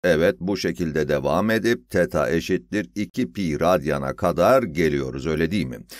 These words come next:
Teta iki pi olduğunda kosinüs iki pi bir oluyor ve bir eksi birden yine sıfır elde ediyoruz ve bu noktaya geri dönmüş oluyoruz. O halde teta eşittir sıfır ile teta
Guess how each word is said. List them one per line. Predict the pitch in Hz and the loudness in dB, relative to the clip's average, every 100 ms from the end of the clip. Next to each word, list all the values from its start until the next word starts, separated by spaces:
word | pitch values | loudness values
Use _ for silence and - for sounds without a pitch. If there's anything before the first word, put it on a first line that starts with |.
| - - | -20 -6
Teta | - 196 - 180 | 0 2 4 4
iki | 78 85 110 | 4 -2 -4
pi | 90 85 | 0 0
olduğunda | 73 71 69 69 76 101 | 2 0 -4 -4 0 2
kosinüs | 101 104 90 92 87 | 2 0 0 -4 -4
iki | 85 85 - | -6 -8 -8
pi | 73 64 | -8 -4
bir | 82 87 | -2 0
oluyor | 78 67 64 90 120 90 | 0 -2 0 2 4 4
ve | 92 - _ - | 2 0 _ 2
bir | 160 | 4
eksi | 139 - - 67 | 4 2 -2 -4
birden | 76 80 120 | -4 0 0
yine | 143 160 147 | 0 -2 -2
sıfır | - 127 110 | 0 -2 2
elde | 98 82 73 | 2 2 2
ediyoruz | 73 69 87 143 110 | 0 0 -2 -2 0
ve | 87 82 | 0 2
bu | 101 | 2
noktaya | 80 - - 76 92 110 | 0 -2 0 4 4 2
geri | 64 69 73 - | 0 -2 -2 -2
dönmüş | 65 67 127 - - | -4 0 0 0 -4
oluyoruz. | 69 80 67 55 - - - | -4 -2 -2 -6 -14 -14 -4
O | 78 | -4
halde | 65 57 64 104 - - _ | -4 -6 2 2 2 -4 _
teta | 98 87 76 64 | 0 0 0 -4
eşittir | 82 80 104 104 _ - 127 127 | -2 -2 -2 -6 _ 2 4 4
sıfır | 123 - 117 90 - 69 - - | 0 0 2 2 -4 -8 -8 -2
ile | 127 131 127 - _ | 0 4 2 0 _
teta | - 98 - 71 | 0 0 2 -4